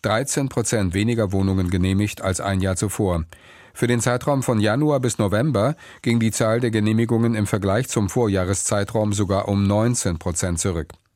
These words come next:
Der Zentralverband des deutschen Baugewerbes sprach von einer kritischen Lage für die Branche. Hauptgeschäftsführer Paklepla sagte,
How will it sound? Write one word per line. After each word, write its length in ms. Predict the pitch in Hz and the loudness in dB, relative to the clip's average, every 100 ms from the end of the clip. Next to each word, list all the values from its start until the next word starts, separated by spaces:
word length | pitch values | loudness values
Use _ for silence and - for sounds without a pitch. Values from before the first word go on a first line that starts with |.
| _ - - - - - - - | _ -20 -20 -20 -20 -20 -10 -2
Der 100 | 101 | 0
Zentralverband 680 | 120 110 139 143 143 147 | 0 0 0 0 0 0
des 120 | 143 135 | 0 0
deutschen 320 | 127 - 104 | -2 0 0
Baugewerbes 680 | 101 151 113 90 85 120 | 2 2 0 0 0 -2
sprach 300 | - 101 101 | -2 -2 -2
von 160 | - 98 | -2 -2
einer 180 | 98 90 | 0 -2
kritischen 540 | - 151 143 104 95 | -2 -2 -2 -2 0
Lage 280 | 95 95 90 | 0 0 0
für 140 | 87 | -2
die 100 | 90 | -2
Branche. 520 | 85 98 101 - 92 82 - - - - | 0 0 0 0 -2 -4 -12 -20 -20 -4
Hauptgeschäftsführer 960 | 90 90 - 92 104 - - 104 90 85 | -2 -2 -2 -2 -2 -2 -4 -2 0 -2
Paklepla 640 | - 85 117 123 101 95 | -4 -2 -2 0 0 0
sagte, 440 | 95 95 - 127 | -2 -2 -2 -2